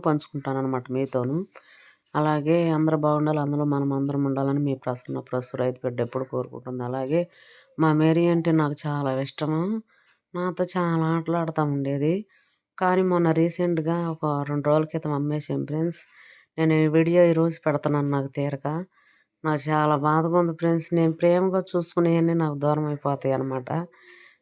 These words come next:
ఇంట్లో పరిస్థితులను బట్టి అమ్ముకోవాల-, అమ్మే-, మేము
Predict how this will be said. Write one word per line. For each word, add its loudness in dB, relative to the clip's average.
ఇంట్లో 2
పరిస్థితులను 2
బట్టి 2
అమ్ముకోవాల-, 4
అమ్మే-, 2
మేము 0